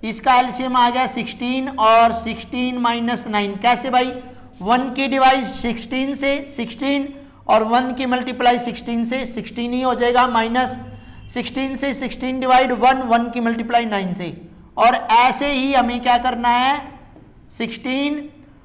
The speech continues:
और सिक्सटीन प्लस में नाइन इक्वल, ये हमारा एलसीएम हो जाएगा ट्वेंटी फ़ाइव।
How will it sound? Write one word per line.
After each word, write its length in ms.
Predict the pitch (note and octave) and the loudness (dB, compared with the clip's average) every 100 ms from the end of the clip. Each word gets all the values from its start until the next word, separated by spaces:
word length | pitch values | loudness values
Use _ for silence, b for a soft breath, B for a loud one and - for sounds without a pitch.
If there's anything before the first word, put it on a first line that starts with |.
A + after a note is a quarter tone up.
| - - | -8 2
और 320 | G#3+ A#3 A#3 | 6 6 4
सिक्सटीन 640 | A3+ A#3+ A#3 B3+ B3+ C4 C4 | 0 -8 -8 -6 -6 -6 -4
प्लस 340 | B3 A3+ A3+ | 0 0 0
में 320 | A#3 A#3+ A3+ | -2 -2 0
नाइन 380 | G3+ F#3+ F#3+ D#3+ - - | 0 2 0 -6 -10 -10
इक्वल, 440 | G#3+ G#3+ G#3 F3 C#3 - - B B B B B - | -8 -8 -2 -2 -2 -10 -18 B B B B B -8
ये 120 | G#3 | -2
हमारा 380 | B3+ B3+ B3+ B3+ | 2 4 6 6
एलसीएम 320 | B3 A3 C4 | 4 -2 -2
हो 100 | C4 | 0
जाएगा 240 | B3+ B3 B3+ | 0 2 2
ट्वेंटी 520 | B3+ A#3+ B3 B3 C4 | 2 -2 -2 -4 -6
फ़ाइव। 380 | B3+ B3 A#3 C4+ | 0 4 4 2